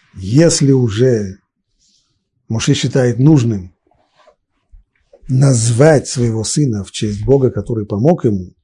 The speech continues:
избавил его от меча фараона, спас ему жизнь, то, скорее всего, нужно было бы,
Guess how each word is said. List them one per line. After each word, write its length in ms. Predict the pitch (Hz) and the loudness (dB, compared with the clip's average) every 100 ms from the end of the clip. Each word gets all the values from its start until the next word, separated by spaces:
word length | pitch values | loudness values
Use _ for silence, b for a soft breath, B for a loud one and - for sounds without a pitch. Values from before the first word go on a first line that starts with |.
| _ | _
избавил 640 | 123 113 104 131 139 123 110 | -4 -2 0 2 4 2 0
его 240 | 104 101 | -2 -6
от 120 | 101 | -6
меча 260 | 104 - 107 | -8 -6 -8
фараона, 540 | - 107 120 151 104 - _ _ _ _ _ _ _ | -8 -4 0 0 -4 -10 _ _ _ _ _ _ _
спас 360 | - 143 127 | -2 0 2
ему 200 | 123 117 | 0 0
жизнь, 420 | 107 156 107 85 _ _ _ _ _ _ _ _ _ _ - | 0 0 0 -6 _ _ _ _ _ _ _ _ _ _ -16
то, 220 | 98 87 | -16 -14
скорее 340 | - 95 104 | -16 -12 -10
всего, 180 | 101 117 | -6 -4
нужно 260 | 123 113 120 | -4 -2 -2
было 200 | 131 127 | 0 0
бы, 300 | 127 123 | -2 -4